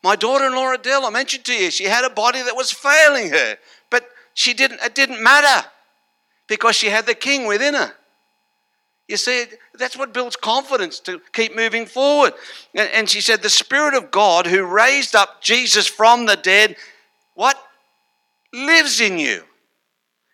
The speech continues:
He's talking about Christians on the earth today. Now let's go over into the second part of the blood, and from verse fourteen, "For all who are led by the Spirit of God are" what?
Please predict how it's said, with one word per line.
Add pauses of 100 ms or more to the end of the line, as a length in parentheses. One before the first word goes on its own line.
He's
talking
about
Christians
on
the
earth
today. (1040)
Now
let's
go
over
into (120)
the
second
part
of
the
blood, (340)
and
from
verse
fourteen, (220)
"For
all (140)
who
are
led
by
the
Spirit
of
God
are"
what?